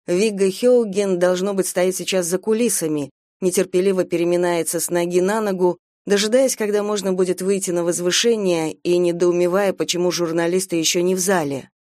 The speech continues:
«Хорошенькое начало», думает Карл Бьоркин, отворачиваясь от жалкого зрелища. «Вдобавок идиотизм — назначать пресс-конференцию на двенадцать»,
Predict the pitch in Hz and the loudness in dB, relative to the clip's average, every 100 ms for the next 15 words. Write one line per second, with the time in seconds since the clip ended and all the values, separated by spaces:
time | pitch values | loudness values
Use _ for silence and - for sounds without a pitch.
0 | _ _ _ _ _ - 175 240 233 208 | _ _ _ _ _ -4 0 2 2 0
1 | 196 185 180 185 190 - 202 156 143 - | -2 0 2 2 0 -2 -2 -2 -4 -10
2 | _ - 165 175 165 160 - 175 170 156 | _ -6 0 2 2 -2 0 0 0 0
3 | 160 196 214 196 180 170 - 156 151 160 | 2 2 2 0 -2 -2 -4 -6 -2 0
4 | 160 170 - 151 151 147 165 156 160 165 | 2 0 -2 0 0 0 -2 -2 0 -2
5 | 151 151 160 165 185 147 139 - 143 - | -2 -2 -2 0 0 0 -2 -4 -6 -10
6 | _ _ _ _ - 190 202 233 277 247 | _ _ _ _ -6 0 2 4 2 2
7 | - 214 190 208 202 202 247 202 156 139 | 0 -2 2 0 0 -2 -2 0 -2 -4
8 | - 151 165 175 185 185 233 - 190 196 | -4 0 0 2 0 0 -2 -2 -2 -2
9 | 190 175 196 214 190 185 180 185 185 214 | -2 -2 -2 -2 -2 -2 -2 -2 -2 -2
10 | 214 156 143 - | -2 -4 -6 -10